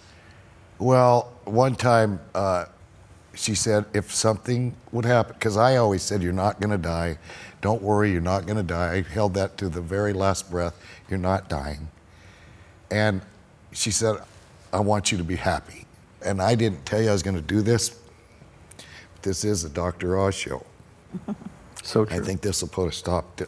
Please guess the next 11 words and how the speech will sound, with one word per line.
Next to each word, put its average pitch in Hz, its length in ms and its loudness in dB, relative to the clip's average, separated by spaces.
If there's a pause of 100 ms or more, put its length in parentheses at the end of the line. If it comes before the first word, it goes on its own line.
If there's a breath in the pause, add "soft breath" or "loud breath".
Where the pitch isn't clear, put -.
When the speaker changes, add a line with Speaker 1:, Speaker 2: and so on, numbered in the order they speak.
Speaker 1:
a 80 40 -4
lot 85 260 0
of 73 100 -4
this. 76 240 -8 (840 soft breath)
Moon 117 200 2
Angel, 123 340 2
will 120 140 2
you 120 80 0
marry 143 320 0
me? 151 280 -2
<gasps> - 360 6